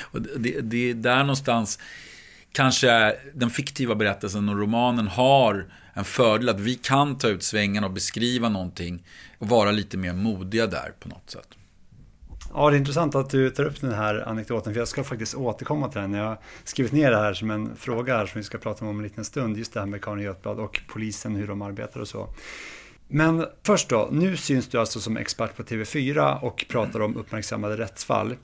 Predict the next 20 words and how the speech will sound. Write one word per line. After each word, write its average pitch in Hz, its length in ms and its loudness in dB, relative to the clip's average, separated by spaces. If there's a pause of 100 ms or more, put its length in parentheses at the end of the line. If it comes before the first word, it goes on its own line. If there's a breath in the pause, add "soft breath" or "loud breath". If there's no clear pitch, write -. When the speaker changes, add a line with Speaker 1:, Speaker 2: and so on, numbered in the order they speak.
(300 loud breath)
Speaker 2:
Och 135 340 -8
det 143 100 2
är 147 60 6
ingen 151 220 4
brist 151 320 -2
på 123 80 -4
fall 110 240 -2
att - 200 -8
ta - 100 -10
upp, - 440 -4 (160)
så 135 300 -2
hur 120 180 -6
håller 151 300 -4
du 117 160 -2
dig 117 140 -4
uppdaterad 127 760 -6
kring 143 280 -6
allt 92 200 -10
som 117 120 -8
händer? 120 380 -10